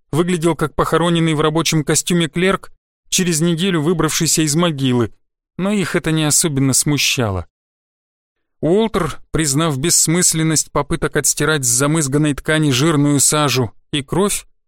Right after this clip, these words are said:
устроил ритуальное сожжение их старой одежды в железном поддоне на заднем дворе – вожделенного Эльстер деревенского кабака. Бекка,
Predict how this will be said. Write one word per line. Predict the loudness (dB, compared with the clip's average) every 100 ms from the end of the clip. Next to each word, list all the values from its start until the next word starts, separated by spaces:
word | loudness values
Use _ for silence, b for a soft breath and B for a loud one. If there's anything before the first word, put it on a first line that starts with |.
| _
устроил | -2 -2 0 2 2 2
ритуальное | 0 0 2 2 2 2
сожжение | 2 2 0 2 2 2 2 0 -6 _ _
их | -4 0
старой | 0 2 2 2
одежды | 0 0 0 -2
в | 0
железном | 0 0 0 0 0
поддоне | -2 0 0 2
на | 2
заднем | 2 0 2 0
дворе – | 0 0 0 -2 -8 _ -2
вожделенного | 0 0 0 0 2 2 0 0
Эльстер | 0 0 0 0 -2 -6 _
деревенского | 0 2 4 2 0 -2 -2
кабака. | 0 -2 -2 -2 -2 -4 _ _ _ _ _ _ _ _ _ _ _ _ -6
Бекка, | -2 -2 -2 -2 0 0